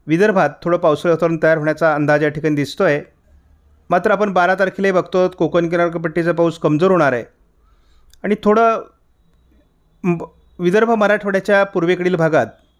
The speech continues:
पावसाळी वातावरण राहण्याची शक्यता आहे. आपण बघतो, तेरा तारखेला थोडं पावसाळी वातावरण वाढण्याची शक्यता महाराष्ट्रामध्ये आहे. दरम्यान, कोकणचा पाऊस थोडा कमजोर राहणार आहे. आपण बघतो, चौदा तारखेला पुन्हा कोकण किनारपट्टीला पावसाचा जोर वाढायला सुरुवात होईल.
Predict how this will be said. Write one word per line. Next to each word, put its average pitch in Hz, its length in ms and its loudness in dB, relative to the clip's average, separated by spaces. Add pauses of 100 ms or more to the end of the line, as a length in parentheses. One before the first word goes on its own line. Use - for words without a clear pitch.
(1080)
पावसाळी 165 340 0
वातावरण 185 300 0
राहण्याची 165 320 0
शक्यता 156 380 -2
आहे. 139 400 -2 (460)
आपण 214 220 0
बघतो, 214 220 -2
तेरा 208 300 0
तारखेला 220 420 -2
थोडं 208 140 0
पावसाळी 185 380 0
वातावरण 180 320 0
वाढण्याची 165 420 -2
शक्यता 160 400 -2
महाराष्ट्रामध्ये 135 580 -2
आहे. 90 220 -10 (680)
दरम्यान, 170 280 2
कोकणचा 175 460 -2
पाऊस 165 320 0
थोडा 160 140 2
कमजोर 160 400 0
राहणार 165 260 4
आहे. 180 80 -2 (380)
आपण 196 160 0
बघतो, 180 240 0
चौदा 180 260 0
तारखेला 180 360 0
पुन्हा 175 280 0
कोकण 185 360 0
किनारपट्टीला 175 520 0
पावसाचा 156 420 0
जोर 156 160 2
वाढायला 143 280 2
सुरुवात 147 340 -2
होईल. 190 260 -2